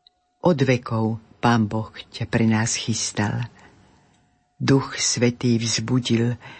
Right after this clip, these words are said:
Prišla si čistejšia ako kryštáľ, jediná z ľudí. Údvelom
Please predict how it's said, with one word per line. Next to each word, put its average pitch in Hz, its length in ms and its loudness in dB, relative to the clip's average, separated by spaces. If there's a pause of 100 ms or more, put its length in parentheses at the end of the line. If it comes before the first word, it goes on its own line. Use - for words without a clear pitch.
(1600)
Prišla 117 480 0
si 120 260 -2
čistejšia - 1120 0
ako 151 400 -2
kryštáľ, 120 960 0 (1300)
jediná 127 880 2 (320)
z 113 140 -2 (180)
ľudí. 92 440 0 (2500)
Údvelom 120 800 4